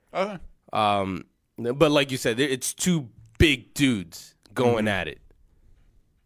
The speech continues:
Speaker 2: So, I mean, it's gonna be a slugfest for sure. I believe so.
Speaker 1: Yeah,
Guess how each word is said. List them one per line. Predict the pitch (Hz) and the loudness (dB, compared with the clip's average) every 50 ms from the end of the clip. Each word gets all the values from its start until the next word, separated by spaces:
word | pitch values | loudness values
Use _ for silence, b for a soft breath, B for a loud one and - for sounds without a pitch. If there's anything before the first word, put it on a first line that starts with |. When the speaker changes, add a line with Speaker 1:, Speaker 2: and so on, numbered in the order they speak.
| _ _ _ _ _ _ | _ _ _ _ _ _
Speaker 2:
So, | - - 135 123 | -6 0 2 4
I | 117 123 135 | 4 4 4
mean, | 143 139 131 | 4 2 2
it's | 131 123 | 0 0
gonna | - 180 165 151 | 2 2 2 2
be | - 127 135 | 2 0 0
a | 113 | 0
slugfest | 101 - 143 151 139 131 - - 92 82 | 0 0 0 0 0 0 0 -4 -6 -6
for | - - 90 | -6 -10 -10
sure. | - - 120 82 - - _ - | -6 -4 -4 -6 -6 -10 _ -6
I | 95 104 104 | -4 -4 -4
believe | 95 101 95 87 82 76 | -2 -4 -6 -6 -8 -10
so. | - - - - | -14 -16 -14 -12
Speaker 1:
Yeah, | - 113 107 95 80 | -8 -8 -8 -8 -8